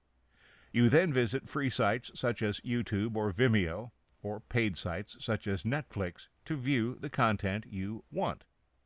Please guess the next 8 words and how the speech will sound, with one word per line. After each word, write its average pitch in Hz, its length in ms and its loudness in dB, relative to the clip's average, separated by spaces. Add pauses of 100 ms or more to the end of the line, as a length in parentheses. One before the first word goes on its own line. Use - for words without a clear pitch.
(260)
The 104 80 -2
sites 151 440 4 (120)
such 139 240 0
as 113 260 0
YouTube, 120 580 0 (140)
Vimeo, 110 540 4 (100)
Netflix, 110 520 -2 (180)
and 95 180 -10